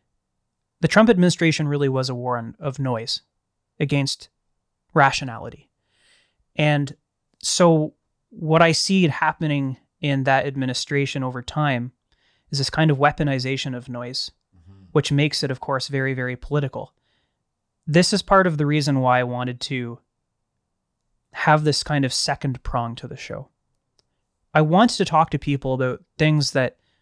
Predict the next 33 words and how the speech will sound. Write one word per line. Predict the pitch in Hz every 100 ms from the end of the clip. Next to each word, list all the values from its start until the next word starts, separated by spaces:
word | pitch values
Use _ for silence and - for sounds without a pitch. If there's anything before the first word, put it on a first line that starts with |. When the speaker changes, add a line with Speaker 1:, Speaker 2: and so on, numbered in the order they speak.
| _ _ _
Speaker 1:
confuse | - 131 - 135 139
them | 135 135 139 - _ _ _
or | 135 131
introduce | 147 147 139 139
confusion | - 135 - 131 131 131
or | 123
uncertainty | 117 120 - 147 139 - 135
or | 123
ambiguity, | 120 143 139 127 - 147 143 135 131 123 _ _ _ _ _ _ _ _ 147
indiscernibility, | 139 135 147 135 123 127 127 127 120
interruption, | 127 - 127 120 - 127 123 - _ _ _ -
uh, | 127
whether | 151 156 151
it's, | 147 - - -
uh, | 139 120 120
accidental | 151 151 - 135 135 123
or | 113
otherwise. | 127 147 139 165 - - _ _ _ _
But | 165
I'm | 175
also | 262 285 240
interested | 190 175 156 -
in | 139
finding | 127 143 151 139 127
out | 127 -
from | 147
the | 135
people | - 143 131
that | 120
we | 123
talk | - 131 131 -
to, | 117
you | 120